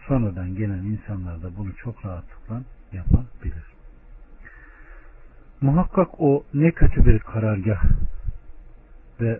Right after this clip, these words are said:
konaklama yeri ve kötü bir durak ayetine baktığımızda ki cehenneme atıldığında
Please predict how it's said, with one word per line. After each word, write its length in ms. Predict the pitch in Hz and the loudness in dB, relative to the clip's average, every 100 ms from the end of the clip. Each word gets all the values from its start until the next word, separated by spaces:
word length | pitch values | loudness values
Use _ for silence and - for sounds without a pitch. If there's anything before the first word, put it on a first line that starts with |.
| - | -8
konaklama 760 | - 120 120 - 117 123 113 87 - | -4 0 0 0 0 2 2 0 -4
yeri 300 | 95 95 139 - - - - - - - - - - - - | -6 -8 -10 -14 -20 -20 -20 -20 -20 -20 -20 -20 -20 -18 -8
ve 160 | 107 - - | -8 -8 0
kötü 340 | - - - | 0 4 6
bir 220 | - - | 6 6
durak 320 | 107 104 - - | -2 -4 -6 -12
ayetine 540 | 101 98 - 98 98 | -10 -8 -8 -8 -8
baktığımızda 800 | 107 - - 98 87 85 - 135 - - | -6 -6 -8 -10 -10 -10 -12 -12 -12 -10
ki 180 | 135 - - - - | -8 -10 -18 -20 -6
cehenneme 440 | 123 123 123 131 | -4 0 0 0
atıldığında 800 | 131 107 - 98 101 95 90 135 | 0 -2 -6 -8 -6 -6 -6 -8